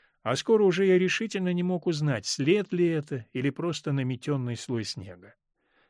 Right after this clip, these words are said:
Глаза притупели смотреть на однообразное убегание снега под полозьями,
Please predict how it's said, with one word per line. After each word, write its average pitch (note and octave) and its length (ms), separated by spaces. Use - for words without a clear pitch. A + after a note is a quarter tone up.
Глаза C3+ 360
притупели C#3 600
смотреть B2 480
на A#2 80
однообразное A#2 600
убегание A#2 460
снега A2 380
под - 180
полозьями, C#3 540